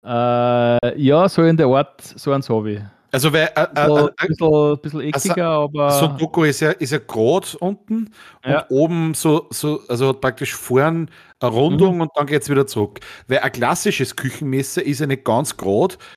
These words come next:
Speaker 2: Ein
Speaker 1: Ja.
Speaker 2: klassisches Küchenmesser hat ja unten bei der Schneide eine leichte Wölbung, dass du das auch zum, zum Wippen und zum Kräuterhacken nehmen kannst. Also, äh, äh, eine Schneide, aber zur Spitze zu, wie, ne? Äh, ge-, also das hat die Spitze und hat eine,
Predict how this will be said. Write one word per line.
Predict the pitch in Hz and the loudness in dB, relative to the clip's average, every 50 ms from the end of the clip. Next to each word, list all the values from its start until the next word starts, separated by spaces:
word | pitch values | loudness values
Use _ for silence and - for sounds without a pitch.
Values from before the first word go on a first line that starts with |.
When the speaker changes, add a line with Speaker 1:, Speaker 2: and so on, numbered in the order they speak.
| _ - | _ -10
Speaker 2:
Ein | |
Speaker 1:
Ja. | 131 | -8
Speaker 2:
klassisches | 123 - 113 113 135 - - 160 - 175 - - | -4 -2 -2 -2 -2 -2 -2 -2 0 -2 -2 -2
Küchenmesser | - 165 151 - - 156 143 139 135 - - 160 135 120 | -4 -6 -6 -6 -4 -4 -2 -2 -2 -2 -2 -2 0 2
hat | 135 131 | 2 2
ja | 135 143 | 2 2
unten | - - 156 185 180 - 151 123 | 0 -2 -4 -4 -4 -6 -4 -2
bei | 139 117 | 0 0
der | 127 | 0
Schneide | 120 - 107 101 101 117 151 151 | -2 -2 -2 -2 0 0 0 0
eine | 127 113 110 | 2 0 0
leichte | 113 - - - 131 98 | -2 -2 -2 -2 0 2
Wölbung, | 107 139 156 139 123 117 | 0 0 0 -2 -2 -2
dass | 117 107 - | -4 -4 -4
du | - 131 | -6 -6
das | 117 - | -4 -2
auch | 117 107 104 | -2 -2 -2
zum, | - - 127 117 117 117 117 113 110 - - - - - _ _ | -2 0 0 0 0 -2 -2 -4 -6 -10 -14 -20 -20 -20 _ _
zum | - - 127 110 107 117 | -6 -2 -2 0 0 0
Wippen | 156 - - - 151 | -2 -2 -2 -2 -2
und | 135 123 - | -2 -2 -2
zum | - 131 113 | -4 -6 -4
Kräuterhacken | - - 110 139 - - 180 127 113 110 110 - - 110 | -2 -2 -2 -2 0 0 0 0 0 0 -4 -4 -4 -2
nehmen | 101 101 101 113 117 | -2 0 0 -2 -2
kannst. | - - 139 180 202 - - - - _ _ - | -2 -2 -2 -2 -2 -6 -10 -14 -18 _ _ -4
Also, | 127 120 127 127 - - - - _ - - - | 0 0 0 0 -2 -4 -14 -20 _ -20 -10 -6
äh, | - 117 110 110 - | -4 -4 -4 -4 -4
äh, | 123 123 - | -6 -6 -4
eine | - 107 | -4 -6
Schneide, | - - 113 113 135 123 | -4 -2 0 0 0 0
aber | 113 113 | 0 0
zur | 110 - 117 | -2 -2 -4
Spitze | - - - 160 151 - - 151 120 | -4 -2 -4 -4 -4 -4 -2 -4 -4
zu, | 110 - - 117 107 | -2 0 0 2 2
wie, | 98 98 87 | 2 0 0
ne? | 95 107 127 123 - - - _ _ _ _ - | 0 -2 -2 -4 -6 -14 -20 _ _ _ _ -4
Äh, | 113 110 107 104 104 104 104 101 104 | -2 0 0 2 2 0 0 -2 -4
ge-, | - 110 104 - | -4 -4 -4 -4
also | - 104 117 | -4 -6 -6
das | 101 - | -6 -6
hat | 117 110 - - | -6 -8 -8 -10
die | |
Spitze | - - 135 135 - - 131 | -12 -8 -10 -8 -6 -4 -4
und | 110 101 | -2 0
hat | 117 110 107 | 0 0 2
eine, | 110 107 107 107 107 107 101 | 2 2 2 0 0 -2 -4